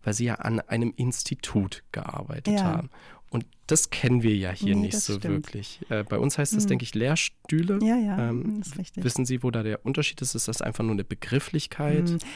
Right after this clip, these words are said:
Speaker 2: das sind so ein bisschen, also, oh je, hoffentlich erzähle ich jetzt auch nichts Falsches, ja. Also, <laughs> das sind so ein bisschen Traditionen letztlich. In,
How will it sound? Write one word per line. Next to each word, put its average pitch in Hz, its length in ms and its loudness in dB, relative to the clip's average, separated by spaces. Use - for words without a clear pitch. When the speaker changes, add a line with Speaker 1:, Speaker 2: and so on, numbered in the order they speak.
Speaker 2:
das 175 140 2
sind 220 160 6
so 196 80 2
ein 170 60 2
bisschen, 190 480 2
also, 175 300 0
oh 180 220 -2
je, 165 240 -2
hoffentlich 170 240 -2
erzähle 175 220 -2
ich 175 60 0
jetzt 175 100 -4
auch 170 80 2
nichts 170 240 -2
Falsches, 165 480 0
ja. 170 140 -2
Also, 185 200 6
<laughs> 202 320 6
das - 40 -2
sind 220 180 6
so 208 60 0
ein 190 80 2
bisschen 202 260 0
Traditionen 180 880 2
letztlich. 156 420 -2
In, 170 200 6